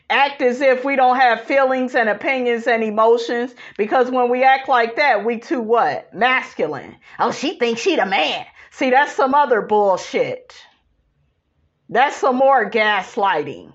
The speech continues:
"Oh, I can't deal with her." She got a strong personality. She know who she is. That should be the woman that you want, but y'all want weak bitches that you can put in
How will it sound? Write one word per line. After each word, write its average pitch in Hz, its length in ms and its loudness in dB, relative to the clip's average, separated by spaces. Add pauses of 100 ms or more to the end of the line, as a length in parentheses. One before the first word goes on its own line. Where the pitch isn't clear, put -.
(800)
"Oh, 202 80 0
I 208 160 0
can't 233 320 -4
deal 233 260 2
with 165 140 -4
her." 180 400 -2 (760)
She 269 100 -4
got 208 180 0
a - 20 -6
strong 233 440 -2
personality. 202 800 -2
She 269 300 -4
know 214 220 2
who 226 160 -4
she 214 300 -6
is. 202 340 0 (240)
That 269 200 0
should 220 200 -2
be 240 140 0
the 233 100 2
woman 247 440 2
that 233 280 0
you 262 80 -4
want, 247 380 0
but 196 180 -4
y'all 269 260 2
want 220 300 0
weak 240 320 -2
bitches 196 480 -4
that 196 300 -4
you 220 180 -6
can 196 300 -4
put - 280 -2
in 208 260 -2